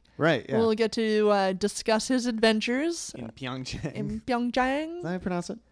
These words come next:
Speaker 1: I heard it was Pyeongchang.
Speaker 2: Um, every announcer on the Olympics, uh, keeps saying Pyeongchang.
Speaker 1: Yeah, but they're also, like, white Canadian or American dudes.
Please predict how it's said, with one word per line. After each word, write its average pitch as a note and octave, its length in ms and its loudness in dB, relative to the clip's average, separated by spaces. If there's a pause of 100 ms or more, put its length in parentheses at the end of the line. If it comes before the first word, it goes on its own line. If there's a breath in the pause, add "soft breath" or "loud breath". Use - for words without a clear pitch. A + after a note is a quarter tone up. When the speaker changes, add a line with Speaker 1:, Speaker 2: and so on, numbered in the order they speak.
(200)
Speaker 1:
I E3 120 -2
heard A3 100 2
it G#3+ 40 4
was F3+ 100 -2
Pyeongchang. C#3 580 -6 (560)
Speaker 2:
Um, A3 300 4 (100)
every A3 280 4
announcer G3+ 520 0
on F#3 460 -2 (100)
the F3+ 140 -6
Olympics, D#3 800 -8
uh, G2 320 -4 (100)
keeps - 240 -14
saying D#3+ 360 -10 (120)
Pyeongchang. - 760 -12 (120)
Speaker 1:
Yeah, A#2 140 -2
but A2 80 -6
they're A#2+ 120 2
also, A#2 340 0
like, G#2 200 -6 (260)
white G#2+ 400 -6
Canadian A2 500 -6
or F#2+ 120 -6
American G2+ 480 -8
dudes. E2+ 460 -8